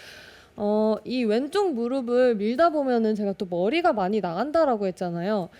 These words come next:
드라이버 칠 때 특히나 축이 흔들리시는 분들이 많은데 그렇게 되면 정말 굿샷 치기가 어려워요. 드라이버는 처음에 머리 위치가 공보다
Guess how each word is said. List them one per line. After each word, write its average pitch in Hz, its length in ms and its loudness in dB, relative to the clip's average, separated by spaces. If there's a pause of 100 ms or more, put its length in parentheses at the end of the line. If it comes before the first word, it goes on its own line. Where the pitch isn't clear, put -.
드라이버 330 480 2
칠 277 200 -10
때 240 120 -4
특히나 359 520 -6
축이 381 420 -4
흔들리시는 320 760 -4
분들이 202 320 -6
많은데 180 560 -6
그렇게 233 320 -6
되면 208 220 -2
정말 175 240 -10
굿샷 220 380 -8
치기가 277 340 -10
어려워요. 165 500 -8 (180)
드라이버는 220 680 -2 (320)
처음에 381 400 0
머리 196 320 -2
위치가 240 480 -6
공보다 262 580 -2